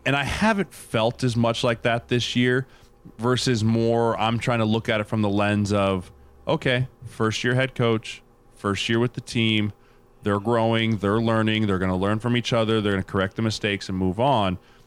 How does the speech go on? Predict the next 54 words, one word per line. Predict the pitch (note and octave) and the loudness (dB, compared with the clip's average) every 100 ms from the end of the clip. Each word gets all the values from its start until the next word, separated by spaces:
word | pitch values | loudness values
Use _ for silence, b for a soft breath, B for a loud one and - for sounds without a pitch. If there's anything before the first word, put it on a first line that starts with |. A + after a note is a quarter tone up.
| - A#2+ | -16 -6
Because | A#2+ C#3 B2+ A#2 G#2 - | -2 0 2 0 -6 -6
it | A#2+ | -4
hasn't | A2+ C3 F3 E3 E3+ A2 | -2 -2 -2 -2 -2 -2
really | A2+ C3+ B2+ | 0 2 2
been | G2+ - A2 G#2+ G#2 G#2 - | 0 0 0 2 0 -4 -8
repeat | F2+ F2+ A2 A#2+ A2+ - A2 F#2 | -10 -2 2 2 2 2 2 2
ways | G2 G2 F#2+ F2+ | 0 0 0 -2
of | E2+ | 0
losing | F#2+ F2+ F2 | 0 0 -2
the | |
football | - E2 D2+ D#2+ | -4 -6 -4 -4
game | F#2 F#2 | -2 -4
besides | F2 - G#2+ F#2+ | -2 -2 -2 -2
the | F#2+ | -6
turnovers, | - - F2 D2+ - - - b b b b | -4 -4 -2 -4 -8 -14 -18 b b b b
right? | A2 G#2 | -4 -4
The | G#2 | -2
turnovers | - C#3+ D3+ D3 C3 B2+ A2+ | 0 2 4 4 2 2 2
are | |
the | A2 | 2
one | G#2 A2 A#2 A#2 A2+ G2 - | 2 2 2 2 0 -2 -4
big | B2 A#2 A2+ G2 - | -2 0 -2 -6 -4
black | G#2 G#2 A2 G#2+ A2 - | 0 2 2 0 -4 -2
mark | A2 G#2+ G#2 G2+ G#2+ | 0 2 2 0 0
on | G2 | 2
our | G2+ G2 | 2 2
resume, | G2 G2 G#2 F#2+ F2+ F2+ | 2 0 0 0 0 0
which | F2+ F2+ - b b b - | 0 -2 -4 b b b -6
that's | A2+ A#2+ - | -2 0 0
with | A#2+ | 0
any | B2 C3 | 2 2
team | A2+ G2+ F#2+ | 0 -2 -2
in | F#2 | 0
the, | F#2+ G2 | -2 -2
in | G#2+ G2+ F2 | -2 -2 -2
N | G#2 | -2
F | A#2+ A#2+ | 0 0
L, | A#2+ A#2 | 0 0
college, | A2 A2 A2+ G#2 - | 0 0 2 -2 -2
Pee | A2+ A2+ | 0 2
Wee, | A2+ A2 G#2+ G2 | 2 4 2 2
it | G#2 | 0
doesn't | A#2 G2+ | 0 2
matter. | G#2 G#2+ | 0 2
You | G2 | 2
turn | G#2+ B2 A2+ | 2 0 -2
the | |
football | G2+ B2 G#2 G2 | -2 -2 0 0
over, | F#2+ | 0
you're | F#2 | 0
gonna | G#2 G2+ | 0 2
lose | G2+ | 0
football | - G#2+ F#2+ | -2 -2 -2
games. | F2 D#2 D#2+ | -4 -8 -12